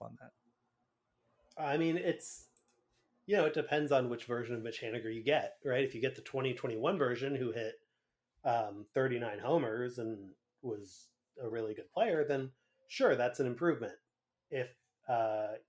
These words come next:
Speaker 2: you get last year's version, who was not himself for the fifty-seven games that he was in, um, I mean, he was still an above average hitter last year, but not, not, like, a special hitter,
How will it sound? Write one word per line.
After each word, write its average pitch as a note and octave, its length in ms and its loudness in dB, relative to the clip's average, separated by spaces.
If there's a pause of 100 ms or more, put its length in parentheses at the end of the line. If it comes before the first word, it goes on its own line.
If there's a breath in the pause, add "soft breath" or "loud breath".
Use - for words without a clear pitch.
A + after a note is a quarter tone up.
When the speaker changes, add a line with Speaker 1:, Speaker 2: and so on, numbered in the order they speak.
(120)
Speaker 2:
you B2 100 -10
get B2+ 300 0
last C3+ 300 0
year's C#3+ 220 2
version, A#2+ 380 -2
who C3+ 200 0
was A2+ 320 -6
not A2+ 220 -4 (100)
himself A#2+ 440 -4
for G#2+ 260 -6 (840)
the - 200 0
fifty-seven A#2 640 -2
games A2+ 320 -4
that - 100 -20
he A#2+ 120 -8
was A2 160 -6
in, C#3+ 340 2 (480)
um, A#2 560 4 (680)
I D3+ 60 4
mean, D3 80 2
he D3+ 80 4
was D#3 120 4
still G3 160 6
an C#3 80 4
above A#2+ 220 0
average A2+ 280 0
hitter E3 240 0
last A2+ 300 -4
year, A#2+ 180 -4
but C3+ 160 -4
not, A#2+ 300 -4 (260)
not, C#3 220 -2
like, A#2+ 140 -8
a G#2 60 -12
special C3 440 -4
hitter, G#2+ 340 -8